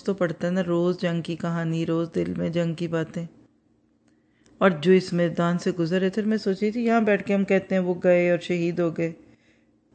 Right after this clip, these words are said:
एक बाजू कट गया, ये हो गया, लेकिन उनको तो जिस्मानी दर्द होते थे, कितने issues, health problem शुरू हो चुके होते, हॉस्पिटल के हॉस्पिटल भरे होते, ज़ख्मियों की लाशें आ रही हैं।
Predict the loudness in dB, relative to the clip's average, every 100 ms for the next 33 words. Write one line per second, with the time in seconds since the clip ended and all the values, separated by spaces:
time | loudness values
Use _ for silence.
0 | -20 0 2 4 2 2 0 0 0 0
1 | -2 0 0 0 0 0 -2 -2 -2 0
2 | 0 -2 -2 -4 -4 -2 0 2 2 2
3 | 2 2 2 2 -2 -2 -4 -6 -2 2
4 | 2 0 -4 -4 -16 _ _ _ 2 2
5 | 2 0 0 2 0 0 0 2 2 0
6 | 0 0 0 -4 -6 -10 -20 _ _ _
7 | _ _ _ _ _ _ _ _ -8 0
8 | 0 0 0 2 2 2 0 0 2 2
9 | 2 2 0 0 -2 0 -2 -2 -2 -2
10 | 0 0 0 -2 -4 -2 -2 -2 -4 -6